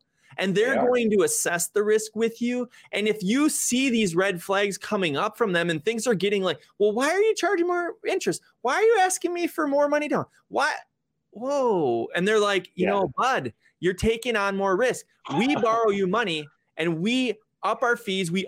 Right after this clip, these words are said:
Speaker 1: up everything with the risk that we think we're taking,"
Speaker 2: <laughs>
Speaker 1: you know?
Speaker 2: They
Speaker 1: So
Speaker 2: believe in me as a
Speaker 1: you
Speaker 2: person.
Speaker 1: wanna
Speaker 2: So
Speaker 1: take
Speaker 2: they're
Speaker 1: all
Speaker 2: like,
Speaker 1: this
Speaker 2: "Yeah."
Speaker 1: risk? And you're like,
Speaker 2: Yeah.
Speaker 1: "Oh, wait, all these red flags are coming together. That's part of my algorithm.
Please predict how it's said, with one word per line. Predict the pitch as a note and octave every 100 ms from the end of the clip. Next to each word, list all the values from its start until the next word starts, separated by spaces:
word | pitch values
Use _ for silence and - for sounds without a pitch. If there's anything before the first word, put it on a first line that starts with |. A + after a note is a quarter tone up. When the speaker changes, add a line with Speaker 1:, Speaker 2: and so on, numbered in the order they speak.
| -
Speaker 1:
up | G#3+ A3+ -
everything | G#3+ B3+ - G3
with | F#3 F#3
the | G3
risk | E3+ E3+ D#4+ - -
that | F#3
we | D#3+ C#3+
think | D3+ C3+
we're | C#3
taking," | C3 B2 G#2+ -
Speaker 2:
<laughs> | F#3 - E3+ - D#3
Speaker 1:
you | E3 E3
know? | A3+ B3+
Speaker 2:
They | E3+
Speaker 1:
So | G3+
Speaker 2:
believe | G#3+ A3+ G3
in | F#3
me | G3
as | F3
a |
Speaker 1:
you | - G#3
Speaker 2:
person. | C#4
Speaker 1:
wanna | D#4 F4 F4
Speaker 2:
So | D#4+
Speaker 1:
take | F4
Speaker 2:
they're | F4
Speaker 1:
all | E4+ E4
Speaker 2:
like, | E4+
Speaker 1:
this | E4+
Speaker 2:
"Yeah." | E4+ F4+
Speaker 1:
risk? | F#4+ - - _ -
And | G3 A3
you're | A3+
like, | G#3+ G#3 G3 F#3
Speaker 2:
Yeah. | - _ -
Speaker 1:
"Oh, | G3+ G#3+ F#3+ D3+ B2
wait, | E3+ A#3 F#3 -
all | F3 A3+
these | A3
red | A3 A3
flags | A3+ A#3 G#3+
are | F#3+
coming | G3 F#3
together. | E3+ F3 F#3+
That's | F3+ F3+
part | - A#3
of | A#3+
my | A3
algorithm. | F#3+ G#3+ G3 E3 E3+ E3+